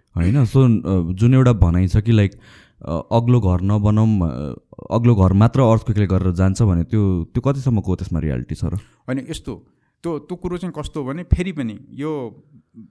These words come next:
Speaker 2: भुइँ, भूकम्प सुरुवात पृथ्वीभित्र हुन्छ,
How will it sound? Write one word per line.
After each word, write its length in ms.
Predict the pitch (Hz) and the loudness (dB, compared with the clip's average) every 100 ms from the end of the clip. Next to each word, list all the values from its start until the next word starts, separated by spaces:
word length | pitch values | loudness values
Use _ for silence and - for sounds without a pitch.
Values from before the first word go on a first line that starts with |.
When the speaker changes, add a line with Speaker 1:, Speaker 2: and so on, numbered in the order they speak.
| _ _ _ 117 | _ _ _ -16
Speaker 2:
भुइँ, 360 | 107 139 180 131 104 98 92 - 110 | -10 -8 -8 -12 -14 -20 -20 -20 -18
भूकम्प 520 | 107 - 170 180 180 | -14 -8 -6 -6 -8
सुरुवात 720 | 175 - 156 165 156 - _ _ | -12 -12 -12 -8 -8 -10 _ _
पृथ्वीभित्र 680 | 131 127 135 123 110 110 120 | -16 -12 -12 -12 -14 -12 -10
हुन्छ, 320 | 110 98 92 | -10 -12 -16